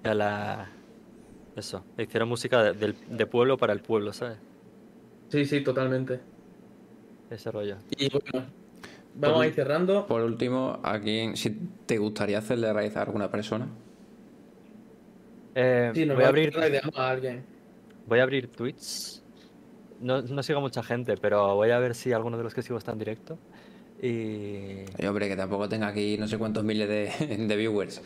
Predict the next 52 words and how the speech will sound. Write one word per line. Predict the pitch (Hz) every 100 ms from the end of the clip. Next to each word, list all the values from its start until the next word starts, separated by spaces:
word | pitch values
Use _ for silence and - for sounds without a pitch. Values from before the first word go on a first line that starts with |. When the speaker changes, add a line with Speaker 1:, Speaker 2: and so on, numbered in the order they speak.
| - - -
Speaker 3:
Que |
a | 104
lo |
Speaker 1:
No, | 135 143
Speaker 3:
mejor | 107
Speaker 1:
sí, | 127
Speaker 3:
le |
Speaker 1:
casi, | 117 110 151
Speaker 2:
No. | 135 120
Speaker 1:
ya, | 123 113 117 - -
sobre | 117 110
todo | 120 113
si | 143
Speaker 2:
Alguien | 147 165 -
Speaker 1:
colegas | 160
y |
Speaker 2:
chiquito, | 139 139 -
Speaker 1:
eso. | -
Speaker 2:
¿sabes? | 117 135 - - -
Que | - 135
le |
vamos | 127 156
a | 156
hacer | 156 147
raid | 147
con | 151 143
seis | 143
personas. | 143 135 147 139 120 - -
<laughs> | 139
Alguien | 185 139 147
que, | 156 175 175 -
que | 139
lo | 120
note, | 131 135
<laughs> | - 185 -
que | 175
se | 160
dé | 143
cuenta. | 127 123
Speaker 1:
Eh, | 120 117 113 110 110 110 - - - - - - - - - - - - - - - - - - - - - -
a | 113
ver, | 135
pues, | 160
Speaker 2:
Ingrita, | 170 185 - - - -
Speaker 1:
de | -
Speaker 2:
Ingrita, | 147 - - 175
si | 156 147
sigue | 156 170
aquí, | 165 185 185
abre | 175
directo, | 180 151 143 139
corre. | 147 147